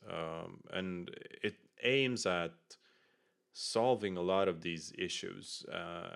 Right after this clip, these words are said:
and it's, it's a bit more, uh, service, um, uh,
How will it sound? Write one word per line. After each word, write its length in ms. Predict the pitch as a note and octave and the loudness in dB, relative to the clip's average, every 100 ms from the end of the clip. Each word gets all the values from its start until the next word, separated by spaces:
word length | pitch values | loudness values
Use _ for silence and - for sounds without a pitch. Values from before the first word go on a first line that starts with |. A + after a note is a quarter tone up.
| - | -2
and 160 | F#2+ | 2
it's, 240 | G2 - - | 2 2 0
it's 280 | G#2+ G2+ - | 2 2 2
a 60 | |
bit 340 | F#2+ A#2+ A2+ - | 4 4 4 2
more, 580 | G2+ G2 F#2+ F#2 F2 F2 _ _ _ - | 0 2 4 2 0 -4 _ _ _ -10
uh, 140 | E2+ | -6
service, 800 | E2 - A2+ G2+ F#2 F2 - - F#2+ | -2 4 4 4 2 2 2 2 0
um, 380 | F2 E2+ E2+ - _ _ _ _ _ - - - | 0 -2 -6 -14 _ _ _ _ _ -20 -18 -10
uh, 360 | F2 D#2+ D2+ | -8 -8 -8